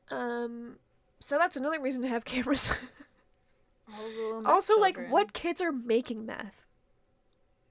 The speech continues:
Speaker 2: The, the twenty-two-year-old ones,
Speaker 1: <laughs> Like,
Speaker 2: Audrey.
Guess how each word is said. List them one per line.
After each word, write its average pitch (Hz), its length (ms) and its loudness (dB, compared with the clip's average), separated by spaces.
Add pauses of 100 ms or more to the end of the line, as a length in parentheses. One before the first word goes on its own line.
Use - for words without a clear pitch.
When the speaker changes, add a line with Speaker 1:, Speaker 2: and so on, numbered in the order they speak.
(240)
Speaker 2:
The, - 300 0
the 240 100 -6
twenty-two-year-old 233 960 -4
ones, 180 100 -10
Speaker 1:
<laughs> 160 180 -2
Like, - 20 -12
Speaker 2:
Audrey. 180 400 -10